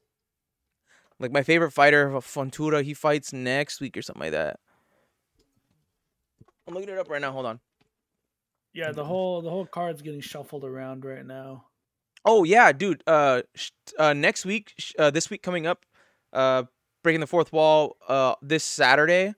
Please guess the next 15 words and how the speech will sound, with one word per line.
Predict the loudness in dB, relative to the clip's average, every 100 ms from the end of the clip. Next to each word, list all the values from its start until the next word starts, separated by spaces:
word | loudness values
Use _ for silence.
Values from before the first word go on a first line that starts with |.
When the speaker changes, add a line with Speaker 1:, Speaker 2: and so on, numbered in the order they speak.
| _ _ _ _
Speaker 1:
uh, | 0
Shakur | 0 -2 0 2
Stevenson | 2 -2 -2 -2 -2 -4 -10 _ _ _ _
is | -8 -4
gonna | -4
be | -4
fighting | 2 4 4 0
for | -6 -2 0 2 2 2 2 0 -4 _ _ _ _
the | -8 -4 -2
undisputed | -2 -4 -6 -6 -6
titles. | 0 0 0 -4 -12 _ _ _ _ _ _ _ _ _ _ _ _ _ _ _ _ _ _ _ -4
Then | -2 0
you | 0
have, | 0 2 0 0
Speaker 2:
Okay. | -6 -14